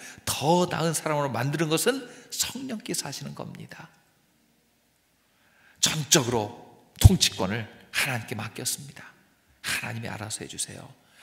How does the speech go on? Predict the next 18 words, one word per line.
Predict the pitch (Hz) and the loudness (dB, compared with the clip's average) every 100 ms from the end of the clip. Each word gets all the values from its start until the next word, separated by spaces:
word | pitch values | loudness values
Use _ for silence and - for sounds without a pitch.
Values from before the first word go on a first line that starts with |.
| - - - | -20 -8 2
내가 | 131 147 | 4 4
재판관으로 | 135 120 - 123 123 104 101 104 | 2 0 -2 -6 -4 -4 -2 -4
처벌하고 | - - 139 107 | -4 -2 -2 2
싶지만 | - - - - 139 - - - _ - | 2 0 -4 -6 -6 -8 -20 -20 _ -8
하나님께 | - 190 165 160 | -6 -4 -4 -4
넘기겠습니다. | 135 110 120 - 104 - - - - - - _ _ _ _ - | -4 -4 -4 -6 -4 -4 -6 -12 -14 -16 -20 _ _ _ _ -14
하나님이 | - - 117 113 | -10 -8 -8 -10
해결해 | 123 127 107 | -10 -10 -10
주세요." | - - - 160 165 - _ _ _ _ _ - - - | -10 -10 -12 -18 -20 -20 _ _ _ _ _ -20 -20 -6
시편 | - 139 135 | -4 -2 -2
칠십오 | - 160 139 | -2 0 -2
편 | - 107 | -2 -6
칠 | - | -6
절은 | - 101 | -4 -4
이렇게 | 92 90 95 | -4 -4 -4
이야기합니다. | 87 92 90 90 90 - - - - - _ | -2 -4 -6 -10 -10 -12 -12 -14 -14 -20 _
같이 | - - | -10 -8
읽어보겠습니다. | 104 90 90 87 - 87 90 151 | -4 -6 -4 -8 -8 -6 -2 -2